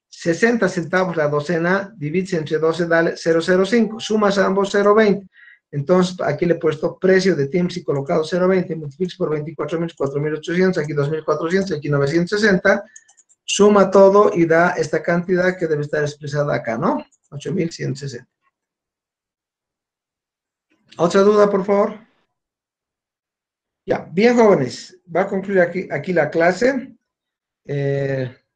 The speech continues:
pueden vo-, les recomiendo, vuelvan a, a hacer el ejercicio y no se olviden, esta parte es para el día lunes. Voy a preguntar a unas tres personas. Atención. El lunes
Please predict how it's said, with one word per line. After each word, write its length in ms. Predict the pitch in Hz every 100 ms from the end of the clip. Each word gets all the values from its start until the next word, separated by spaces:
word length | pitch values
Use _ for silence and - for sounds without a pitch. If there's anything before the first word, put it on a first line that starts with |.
| - _ _ - - - - _ _ _
pueden 260 | - 185 202
vo-, 160 | 175
les 340 | - 160 165 160
recomiendo, 840 | 165 175 190 226 208 185 240 269 - - - _ _ - - _ _
vuelvan 360 | 156 196 202
a, 40 | 175
a 380 | 151 - 123 147
hacer 180 | 180
el 60 | 180
ejercicio 560 | 175 170 156 185 202 214
y 160 | 180
no 180 | 175 226
se 160 | 240 196
olviden, 600 | 170 175 175 180 208 220
esta 340 | 180 180 170
parte 420 | 175 170 170 196 -
es 120 | -
para 220 | 180 147
el 40 |
día 140 | 156 175
lunes. 500 | 220 196 127 - _ _ _ _ _ _ _ _
Voy 100 | 160
a 60 |
preguntar 520 | 165 156 143 151 160 160
a 60 |
unas 180 | 156 139
tres 200 | 170 180
personas. 580 | 190 175 185 190 214 - -
Atención. 760 | - 147 185 190 220 196 135 - _ _ _ _ _ _ _ _ _ _ _ _ _ _ _ _ _
El 160 | 151 175
lunes 580 | 262 254 233 262 -